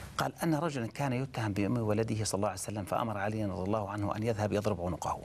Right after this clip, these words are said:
فذهب فوجده يغتسل في ركي وهو البئر، فرآه مجبوبا فتركه. قيل،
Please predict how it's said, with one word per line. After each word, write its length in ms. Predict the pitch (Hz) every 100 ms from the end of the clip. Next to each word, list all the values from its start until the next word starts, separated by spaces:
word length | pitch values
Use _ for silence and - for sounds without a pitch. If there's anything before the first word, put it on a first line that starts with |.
| - - - - -
فذهب 440 | - 110 143 147 151
فوجده 440 | - 107 139 120
يغتسل 360 | 117 - 120 117
في 160 | - 107
ركي 280 | 95 -
وهو 220 | 120 117 120
البئر، 320 | 95 - - - - - - -
فرآه 420 | - - 165 143
مجبوبا 520 | 139 127 120 92 92 95 -
فتركه. 560 | - 147 135 - 87 76 - - - - -
قيل، 340 | 226 170 175